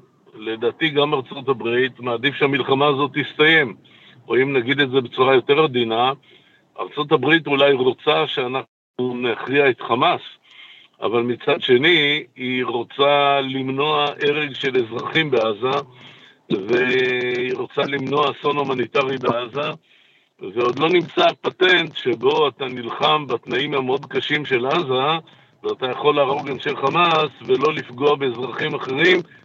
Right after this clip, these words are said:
ועוד לספק להם את כל, אה, מבוש-, אה, מבוקשם.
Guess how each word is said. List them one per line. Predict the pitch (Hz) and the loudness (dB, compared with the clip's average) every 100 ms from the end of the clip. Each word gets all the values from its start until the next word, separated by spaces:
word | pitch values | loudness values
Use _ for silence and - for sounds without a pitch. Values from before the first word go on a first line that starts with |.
| - | -2
ועוד | 110 135 147 | 2 2 0
לספק | 143 - - 156 - | -4 -2 0 0 0
להם | 147 135 | -2 -2
את | 123 | -4
כל, | - 147 147 143 | 2 4 4 2
אה, | 131 | 0
מבוש-, | 127 104 - - | -2 -6 -10 -6
אה, | 143 127 123 | 0 0 0
מבוקשם. | 120 120 120 113 - 107 - 165 | -4 -4 -4 -6 -8 -6 0 0